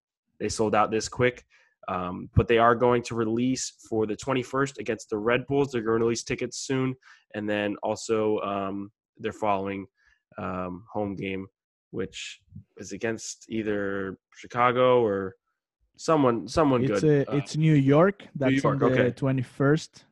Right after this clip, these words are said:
Speaker 2: against the New York Red Bulls. Uh, their season debut is on March first. That's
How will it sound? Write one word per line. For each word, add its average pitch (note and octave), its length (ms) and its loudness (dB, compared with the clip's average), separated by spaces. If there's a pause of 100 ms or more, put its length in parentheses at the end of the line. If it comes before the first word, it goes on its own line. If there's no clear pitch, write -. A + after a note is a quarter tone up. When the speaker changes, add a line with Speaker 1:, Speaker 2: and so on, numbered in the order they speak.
(240)
Speaker 2:
against A2 300 -8
the A2 160 -4
New A2 160 -2
York A#2 240 -2
Red A2+ 240 -4
Bulls. C3 360 -4 (540)
Uh, G#2 400 -4
their A#2 180 -2
season D#3 380 -2
debut D#3 440 4
is C#3 260 -2
on B2 180 -4
March B2+ 300 -4
first. D3+ 400 0
That's A#2+ 220 -6